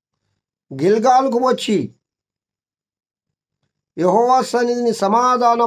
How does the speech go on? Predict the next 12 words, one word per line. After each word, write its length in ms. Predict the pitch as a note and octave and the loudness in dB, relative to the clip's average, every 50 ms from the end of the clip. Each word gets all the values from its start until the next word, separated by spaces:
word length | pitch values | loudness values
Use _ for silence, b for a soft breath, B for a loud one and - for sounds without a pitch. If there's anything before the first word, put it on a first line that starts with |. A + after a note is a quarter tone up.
| G#3+ | 0
బలులు 260 | A#3 A#3 A3+ A3+ A3+ A#3 A3 | 0 0 0 0 2 0 0
అర్పించి 480 | A3 - - G#3+ G#3 F#3+ - - - - - - _ _ _ _ _ _ _ _ _ _ _ _ _ _ _ _ _ _ _ _ _ _ _ _ _ _ _ _ _ _ _ - | 0 -2 -4 -4 -4 -4 -6 -10 -14 -16 -16 -18 _ _ _ _ _ _ _ _ _ _ _ _ _ _ _ _ _ _ _ _ _ _ _ _ _ _ _ _ _ _ _ -6
యెహోవా 400 | D#3+ D3+ E3 G#3 B3 B3 B3+ B3+ - - - | -2 0 2 2 2 2 2 0 0 -2 -2
సన్నిధిని 420 | - A3+ A#3 A#3 A#3 A#3 A#3 A3+ G3+ | -2 -2 -2 0 0 0 2 2 2
ఆయన 200 | G3+ G#3 G#3 G3+ G3 - - | 2 2 0 -2 -2 -2 -2
సౌలునకు 420 | G3 G#3+ A3 A3+ G#3+ A3 G3 G#3 G3 F#3+ | -2 0 0 0 -2 -2 -2 -2 -2 -4
పట్టాభిషేకము 800 | F#3 - G#3+ G#3 G3+ F#3+ F#3 - G#3 G#3 F#3 F#3+ G#3 A3 A#3+ C#4+ F4 D4+ - _ _ - G3 | -4 -4 -4 -4 -4 -4 -6 -4 -4 -4 -2 -2 -2 -2 -2 -4 -6 -8 -12 _ _ -8 -6
చేశారు. 400 | F#3 F#3 F3+ F#3+ F3 C#3 A#2+ A#2+ - _ _ _ _ _ _ _ _ _ _ _ _ _ _ _ _ _ _ _ - | -6 -4 -4 -4 -6 -6 -6 -10 -14 _ _ _ _ _ _ _ _ _ _ _ _ _ _ _ _ _ _ _ -12
ఇక్కడ 200 | D3 - G#3 F#3+ F3+ D#3 D#3+ | -6 -2 -2 -2 -2 0 0
గిల్గాలు 840 | G3+ A#3 B3 A#3 C4 B3+ B3+ B3+ C4 C4 C4 C4 A#3 F#3+ D3 - - - _ _ _ _ _ _ _ _ _ - E3+ | 0 0 2 2 2 2 2 2 0 0 0 2 2 0 0 -2 -8 -12 _ _ _ _ _ _ _ _ _ -4 -2
అంటే 300 | F#3+ G#3 A3 F#3+ A#3 A3 F#3 E3 F3 G3 A3 A#3+ C4 - _ _ _ _ _ _ _ _ _ _ _ _ _ _ _ _ _ _ _ _ _ _ _ _ _ _ _ _ _ G1+ G1+ G1+ _ _ _ _ _ _ _ _ _ _ _ _ _ _ _ _ _ _ _ _ _ _ _ _ _ _ _ _ _ _ _ _ _ _ _ _ _ _ - C3 C#3+ | -2 -2 0 0 0 0 0 2 0 0 0 -2 -6 -10 _ _ _ _ _ _ _ _ _ _ _ _ _ _ _ _ _ _ _ _ _ _ _ _ _ _ _ _ _ _ _ _ _ _ _ _ _ _ _ _ _ _ _ _ _ _ _ _ _ _ _ _ _ _ _ _ _ _ _ _ _ _ _ _ _ _ _ _ _ _ -8 -4 0
దుర్లడం. 520 | F#3+ A3+ A#3 B3+ C4+ C4 A#3+ A3+ F#3 C#3+ | 0 0 2 2 2 2 2 2 0 0